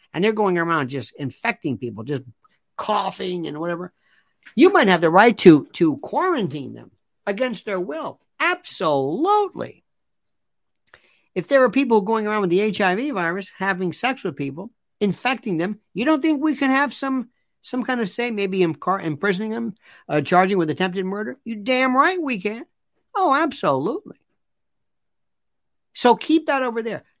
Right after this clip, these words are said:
Do you mean to tell me you have no say? I can hold you down and make you take something? Do you know what happens once I cross that blood-brain barrier and I start making, say, "Wait a minute, hold on."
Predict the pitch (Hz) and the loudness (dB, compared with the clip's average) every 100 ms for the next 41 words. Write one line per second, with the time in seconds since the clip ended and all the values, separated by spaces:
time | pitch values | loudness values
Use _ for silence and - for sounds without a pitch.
0 | _ 170 175 302 330 302 277 233 233 240 | _ 2 4 4 4 2 0 -2 -6 -6
1 | 240 175 208 226 214 165 185 208 - 196 | -6 -6 -4 -4 -4 -6 -6 -10 -10 -12
2 | 196 214 226 180 180 220 202 175 202 185 | -6 -4 0 2 4 2 0 -2 -2 -4
3 | 147 - - 190 143 202 - 214 190 _ | -4 -6 -10 -14 -12 -14 -16 -18 -18 _
4 | _ _ _ _ _ - - - 262 320 | _ _ _ _ _ -20 -20 0 2 4
5 | 294 247 262 269 202 185 226 226 208 208 | 2 2 -2 -2 -4 -4 -6 -6 -6 -6
6 | 214 208 151 185 202 190 208 202 196 208 | -6 -6 -6 -6 -6 -6 -6 -4 -4 -6
7 | 226 226 _ _ _ 160 202 226 - 202 | -8 -14 _ _ _ -4 -2 -2 -4 -4
8 | 180 190 202 196 165 139 127 165 170 110 | -2 -2 -4 -6 -10 -12 -12 -12 -14 -18
9 | 107 127 147 | -20 -20 -20